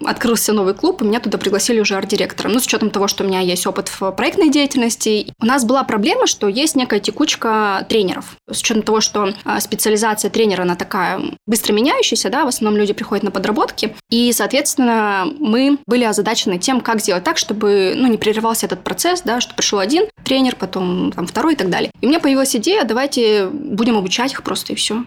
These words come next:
Зачем нам искать со стороны кого-то, да, каких-то тренеров, которые там через месяц уйдут? Давайте будем обучать, свою школу делать». И это причем не было какой-то идеей там бизнеса, это просто была идея, как решить нашу собственную проблему.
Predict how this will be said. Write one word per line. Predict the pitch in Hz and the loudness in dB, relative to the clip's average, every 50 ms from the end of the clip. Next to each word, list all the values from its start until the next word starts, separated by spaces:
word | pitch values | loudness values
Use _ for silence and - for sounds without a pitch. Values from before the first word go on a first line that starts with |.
| - - | -8 -6
Зачем | - - - - 285 262 | -4 -2 0 2 2 4
нам | 240 220 214 | 4 2 2
искать | 208 - - 220 220 - | 0 0 -2 -2 -2 -2
со | - | -4
стороны | - - 202 208 208 214 214 | -4 -2 -2 0 0 0 0
кого-то, | 208 208 196 226 294 403 - - 302 247 226 214 | 0 0 0 2 2 0 0 0 0 0 0 0
да, | 202 220 240 | 0 -2 -4
каких-то | - - 226 214 - - | -4 -6 -6 -6 -4 0
тренеров, | - 226 226 220 214 - | 0 2 2 2 0 -2
которые | - 208 - 214 202 196 | -4 -6 -4 -2 -2 -2
там | - 196 214 | -2 -2 -2
через | - 208 202 208 | 0 0 2 2
месяц | 208 208 214 - - | 2 2 0 0 0
уйдут? | 202 185 202 185 | 0 0 0 -2
Давайте | 196 220 285 302 - | -2 -2 -2 -2 -2
будем | 226 240 247 262 220 | -2 0 0 0 0
обучать, | 202 196 208 - 214 214 - | 0 -2 -2 -4 -4 -4 -4
свою | - 226 | -2 -4
школу | 226 - - 208 202 208 | -4 -2 -2 0 0 0
делать». | 202 208 214 - - - - _ - | 0 -2 -4 -6 -6 -10 -14 _ -4
И | - 220 214 | -2 0 2
это | 226 247 254 254 | 2 2 2 2
причем | 247 - - 285 269 262 | 0 2 2 4 4 4
не | 285 294 | 4 4
было | 247 240 214 | 2 0 0
какой-то | 208 - 220 214 214 202 202 | 0 0 -2 0 0 0 0
идеей | 180 196 233 226 208 | 0 0 0 0 0
там | 196 - 190 180 185 | 0 -2 -4 -4 -2
бизнеса, | 185 226 285 - 285 - - - 202 226 - - | 0 -2 -2 -2 -2 -2 -2 -4 -6 -8 -8 -8
это | - - | -8 -6
просто | - 233 247 - - | -2 -2 -2 -2 -2
была | 196 208 208 202 196 | -2 0 0 0 0
идея, | 185 220 269 269 | 0 0 0 0
как | - - - | 0 -2 -2
решить | 202 196 208 - 214 214 202 - 233 - | -2 -2 -2 -2 -2 -2 -2 -2 -2 -2
нашу | 220 196 208 - - | -2 -2 0 -2 -2
собственную | - 196 - - - 196 202 | -4 -6 -6 -6 -6 -6 -4
проблему. | - 202 190 202 - - - | -4 -6 -4 -4 -6 -6 -8